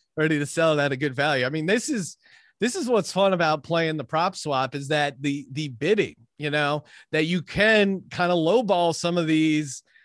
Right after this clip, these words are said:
uh, some of these tickets that are available and, and hope they, they take the lower bid. I'm keeping my eye on, you know, since we're all in on the Suns,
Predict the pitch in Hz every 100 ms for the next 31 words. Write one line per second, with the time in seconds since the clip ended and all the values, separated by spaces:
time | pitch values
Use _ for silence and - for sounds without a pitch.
0 | _ - 147 143 139 131 - - 175 160
1 | 139 185 220 180 143 139 127 120 180 185
2 | 131 123 127 123 131 123 151 151 - 139
3 | 139 135 135 139 135 123 156 139 - 131
4 | 131 - - - - 147 156 135 123 165
5 | 165 131 147 208 233 254 247 226 202 185
6 | 180 170 170 170 185 151 - 160 - 170
7 | 170 180 170 175 160 135 - 202 175 147
8 | 139